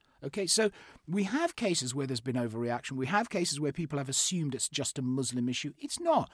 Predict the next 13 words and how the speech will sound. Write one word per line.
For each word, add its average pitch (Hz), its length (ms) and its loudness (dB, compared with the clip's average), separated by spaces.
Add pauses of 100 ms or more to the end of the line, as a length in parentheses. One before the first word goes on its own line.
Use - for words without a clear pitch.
(120)
If 156 120 -8
you 208 80 -2
look 302 120 -2
at - 60 0
safeguarding, 123 680 0 (360)
it's 185 140 0
an 196 80 0
issue 220 200 0
around 208 240 2
all 294 140 2
forms 120 320 -2
of 110 80 -6
extremism. 95 520 -6